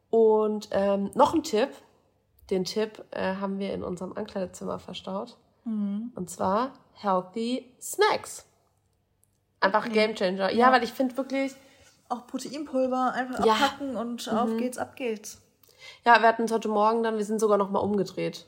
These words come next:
Speaker 1: weil wir es vergessen hatten.
Speaker 2: Mhm.
Speaker 1: Und dann haben wir uns dort Haferflocken, da hab ich auch schon mal ein Reel zu gepostet, Haferflocken mit Proteinpulver. Weil ich find so, mm, das fällt mir jetzt zum Beispiel schwer,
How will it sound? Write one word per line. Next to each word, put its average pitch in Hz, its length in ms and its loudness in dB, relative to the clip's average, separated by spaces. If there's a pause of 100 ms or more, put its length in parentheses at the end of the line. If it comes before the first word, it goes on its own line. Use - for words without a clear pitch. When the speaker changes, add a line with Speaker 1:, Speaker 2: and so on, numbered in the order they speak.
(200)
Speaker 1:
weil 190 140 4
wir 185 60 -4
es 185 100 -6
vergessen 185 440 -2
hatten. 190 300 -8
Speaker 2:
Mhm. 220 400 -6 (200)
Speaker 1:
Und 214 120 0
dann 202 120 2
haben 208 160 2
wir 202 60 2
uns 196 140 -2
dort 196 200 -4
Haferflocken, 240 640 -2
da 220 80 2
hab 196 60 -2
ich 196 140 -6
auch 196 80 -4
schon - 140 -10
mal 190 100 -2
ein 185 60 -4
Reel 220 220 -2
zu 233 100 -8
gepostet, 220 380 -12
Haferflocken 214 480 -8
mit 185 100 -12
Proteinpulver. 214 520 -4 (300)
Weil 247 100 0
ich 247 60 -6
find 277 180 0
so, 254 320 2 (500)
mm, 233 420 -2 (340)
das 269 200 -4
fällt 262 220 4
mir 240 60 4
jetzt 226 160 -2
zum 220 100 -4
Beispiel 202 260 -4
schwer, 208 560 2